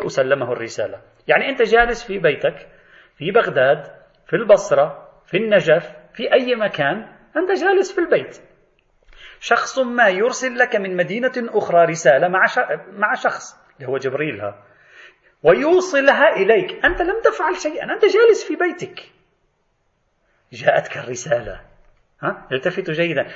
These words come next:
جاءتك الرسالة. إذن فعل الوحي فعل نزولي، النبي يظل حيث هو، الله أو الملك ينزلان بالوحي عليه. وسنرى أعزائي أن هذا على عكس النظرية الفلسفية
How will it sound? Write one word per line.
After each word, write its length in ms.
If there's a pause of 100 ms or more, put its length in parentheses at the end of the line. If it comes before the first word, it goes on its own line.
جاءتك 460
الرسالة. 560 (440)
إذن 200
فعل 420
الوحي 400
فعل 480
نزولي، 720 (220)
النبي 440
يظل 520
حيث 280
هو، 320 (280)
الله 800 (260)
أو 160
الملك 600
ينزلان 600
بالوحي 440
عليه. 460 (640)
وسنرى 760
أعزائي 640 (380)
أن 220
هذا 460
على 260
عكس 400
النظرية 580
الفلسفية 800